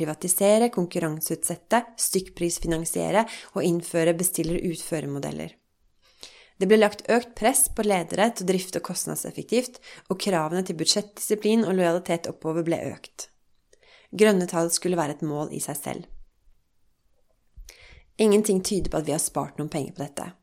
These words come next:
Derimot har byråkratiet vokst. De som skulle bruke tid på å behandle pasienter, bruker stadig mer tid på å rapportere,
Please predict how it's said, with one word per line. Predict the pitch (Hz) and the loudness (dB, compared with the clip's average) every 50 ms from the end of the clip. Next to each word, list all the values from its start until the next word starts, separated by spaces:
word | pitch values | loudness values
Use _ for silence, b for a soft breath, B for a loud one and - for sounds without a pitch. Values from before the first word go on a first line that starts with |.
| _ _ _ _ B B B B B B B | _ _ _ _ B B B B B B B
Derimot | 180 165 160 160 170 196 240 240 240 | 0 2 4 4 6 4 4 4 2
har | 202 - 156 | 0 0 2
byråkratiet | 165 165 156 156 - 160 - - 165 151 147 170 | 2 0 0 0 -4 -8 -8 -6 -6 -2 2 4
vokst. | 240 - - - - - - - - b b b b b b b | 4 4 2 -2 -6 -6 -8 -12 -16 b b b b b b b
De | 175 175 190 208 | 0 0 2 2
som | 214 233 | 2 2
skulle | 226 - 240 233 233 | 2 2 2 2 2
bruke | 202 202 202 202 190 | 2 0 0 -2 -4
tid | - 165 151 - | -4 -6 -8 -6
på | 160 156 | -4 -4
å | |
behandle | 165 156 151 147 139 135 139 - | -4 -2 -2 -4 -4 -6 -6 -6
pasienter, | 151 151 - 170 147 139 143 - - 214 226 | -6 -4 -2 -2 -4 -4 -4 -2 0 0 2
bruker | 190 175 160 156 185 | 2 0 -2 -2 -2
stadig | 175 - - 214 190 165 156 165 165 156 | -4 -2 0 0 0 0 0 0 0 0
mer | 156 165 - | 0 -2 -2
tid | 165 170 170 | -2 -4 -2
på | - 160 151 | -2 -4 -4
å | |
rapportere, | 143 143 - 160 - - 185 185 196 208 233 | -4 -6 -8 -8 -2 2 2 4 4 4 4